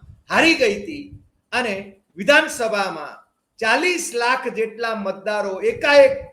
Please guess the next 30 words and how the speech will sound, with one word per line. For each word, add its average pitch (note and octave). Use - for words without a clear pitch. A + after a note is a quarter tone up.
મતદાર C#4+
યાદીઓમાં B3
વિહાવા C#4
માંડ્યા, F3
અને G#3+
એ C4+
છે A3
ને G3+
ત્યાં G3
આગળ F#3+
ભારતીય C#4
જનતા B3
પાર્ટી A3
અને G#3+
મિત્ર G3+
પક્ષોની G3+
સરકાર G3+
બનાવવા F3+
માટે, G3
એમને G3+
જીત B3+
અપાવવા F3+
માટે D3+
એ E3+
કામે A#3+
લાગ્યા, C#3
અને G#3+
ચૂંટણી C4+
પંચ G#3
તો G3